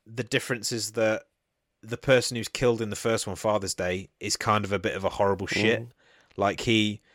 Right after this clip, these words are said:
Speaker 1: you can see he's a pain. He's just demanding his cake, and I think he killed his daughter's, like,
Speaker 2: Well, yeah.
Speaker 1: lover. So I guess
Speaker 2: She's,
Speaker 1: she's,
Speaker 2: she's
Speaker 1: well,
Speaker 2: chi-
Speaker 1: well, I don't wanna say well within her rights, but she, you know, I can understand why she wanted to kill her dad.
Speaker 2: Well, these, these,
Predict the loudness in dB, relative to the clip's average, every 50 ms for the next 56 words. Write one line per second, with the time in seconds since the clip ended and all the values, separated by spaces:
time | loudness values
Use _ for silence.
0 | _ _ _ -4 -4 0 2 2 2 4 6 6 8 8 8 6 4 2 2 4
1 | 4 6 6 4 2 0 -2 -2 -2 -4 -2 -2 0 0 2 2 2 2 0 -2
2 | -4 -4 -6 -6 -2 2 4 4 4 2 0 -4 -6 -4 -4 -4 -4 -4 -4 -4
3 | -4 -6 -6 -2 2 2 2 4 2 0 -4 -6 -4 0 2 2 2 2 0 -2
4 | -4 -6 -8 -10 -12 -14 _ -2 0 0 2 2 6 8 8 8 8 6 4 2
5 | 2 2 2 2 0 0 -2 _ _ _ -10 -4 -2 0 2 2 2 0 -2 -6
6 | _ _ _ _ _ _ _ _ _ _ _ -10 -8 -2 2 2 2 4 2 2
7 | 0 -2 -4 -6 -4 2 4 4 6 8 8 6 6 4 0 -2 0 2 2 2
8 | 0 0 2 2 4 4 4 8 8 10 10 10 8 6 6 6 8 8 8 8
9 | 6 4 0 -6 -4 -2 -2 -2 -2 -2 -4 -6 -6 -4 -4 -2 0 0 -2 -2
10 | -2 -4 -2 2 4 4 6 6 6 6 6 6 8 8 6 6 6 4 4 6
11 | 6 6 6 4 0 -2 -2 -2 -2 -2 -4 -6 -6 -6 -4 -2 -2 -2 -2 0
12 | 4 6 8 8 8 8 6 6 4 6 6 6 6 6 4